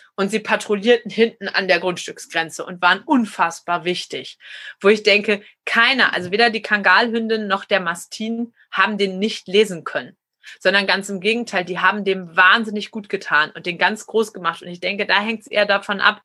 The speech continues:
wie viel habe ich dem Hund, also weil die Hunde, die hier groß werden, können eben ihre Sprache richtig. Die dürfen Auseinandersetzungen leben,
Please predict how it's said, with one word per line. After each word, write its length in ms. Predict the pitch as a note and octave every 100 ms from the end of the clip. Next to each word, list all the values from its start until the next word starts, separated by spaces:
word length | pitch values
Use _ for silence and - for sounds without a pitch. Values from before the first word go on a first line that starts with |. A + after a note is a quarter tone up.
| _
wie 240 | F#3 F#3+ B3
viel 320 | - C4 G#3+
habe 240 | G3+ G#3
ich 180 | G#3 G3
dem 220 | - F#3+
Hund, 320 | F3 A3+ A3+ -
also 140 | F3+
weil 200 | F3+ F3+
die 200 | F#3 G3+
Hunde, 280 | F#3 A#3 A#3+
die 100 | G3
hier 220 | F#3+ A3+
groß 400 | A3+ F#3+ A#3 A3+
werden, 340 | G#3+ G#3 G#3+ G#3 _
können 420 | - G3+ A3 A#3 -
eben 300 | F#3+ G3 G3+
ihre 240 | F#3+ F3+
Sprache 680 | F3+ - F3 F#3+ - E3+ D#3+
richtig. 500 | D3 - - - -
Die 100 | F3
dürfen 320 | F3 F3+ F#3
Auseinandersetzungen 1160 | - F3 F3+ F3 G3 A#3+ A3+ G3+ G3+ - G#3 G3+
leben, 500 | F#3+ G#3 G3 G3+